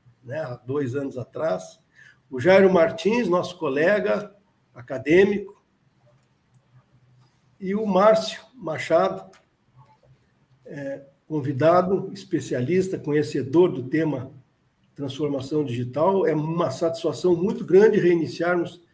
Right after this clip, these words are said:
essa primeira live com vocês, né? Eu fico muito agradecido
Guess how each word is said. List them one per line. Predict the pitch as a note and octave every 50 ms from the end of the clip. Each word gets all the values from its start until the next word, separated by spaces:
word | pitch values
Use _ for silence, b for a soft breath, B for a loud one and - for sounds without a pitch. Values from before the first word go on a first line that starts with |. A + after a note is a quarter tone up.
| b b b _ _
essa | C#3 C3 - -
primeira | - D#3 D3+ D#3+ F#3 F3+ E3
live | D3+ D#3 E3 F3 D#3+ D3+
com | - D#3+ D3+
vocês, | C#3+ D#3+ C#3 - - A#2+ - - - - - - _ _ _ _ _ _ _ - - _ _ _ F#3
né? | B2+ B2 C#3 - - _ _ _ _ _ _ _ _ _ _ _ _ _ _ _ _ -
Eu | B2
fico | - D#3 D#3 - - D#3+ C3+ B2 - - -
muito | C#3+ D#3 F3+ G3+ G3 - - G3 F3 D3+ B2 - - _ _ _ _ _ _ _ _ - - -
agradecido | - B2 D3 D3+ D#3 D3 - C3 - - - F3 F#3 G3 F#3+ F#3+ G3 - -